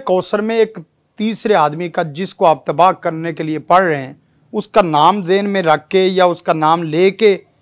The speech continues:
آپ سورت پڑھ رہے ہیں۔ تو گویا کہ یہ قرآن کی تحریف، رد و بدل نہیں ہے، تو اور کیا ہے؟ قرآن مجید کو بدلنا، قرآن مجید میں زبر کے زیر اور زیر کو زبر بنانا، قرآن مجید کی شد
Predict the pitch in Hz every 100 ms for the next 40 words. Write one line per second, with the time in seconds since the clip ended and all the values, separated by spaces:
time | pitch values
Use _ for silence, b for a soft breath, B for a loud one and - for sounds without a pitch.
0 | _ _ _ _ _ _ - 160 175 175
1 | 175 165 - - 160 147 139 151 143 143
2 | 143 151 _ _ _ _ _ _ - 139
3 | 135 151 185 202 202 196 147 165 175 185
4 | 156 135 175 202 170 151 147 196 185 208
5 | 226 247 247 _ _ _ _ - 151 202
6 | 202 226 139 135 _ _ _ _ _ _
7 | _ _ _ _ - 147 180 247 214 226
8 | - 185 160 156 180 160 139 160 175 202
9 | 180 208 208 196 131 165 190 196 190 147
10 | 120 160 196 202 175 139 156 185 185 185
11 | 143 180 165 175 147 135 131 - _ _
12 | _ _ _ _ _ 156 156 196 196 170
13 | 180 202 185 - 180 - 180 185